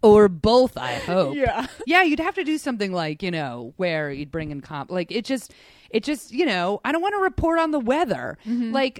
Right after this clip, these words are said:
Speaker 1: I can't remember her name, and I apologize for this because I think she's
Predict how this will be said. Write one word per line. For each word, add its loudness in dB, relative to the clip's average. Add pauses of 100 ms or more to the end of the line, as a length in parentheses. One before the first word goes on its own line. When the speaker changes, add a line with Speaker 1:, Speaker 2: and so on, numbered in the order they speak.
Speaker 1:
I -2
can't -4
remember 0
her 0
name, -4
and -6
I -4
apologize -4
for -10
this -8
because -6
I -4
think -6
she's -10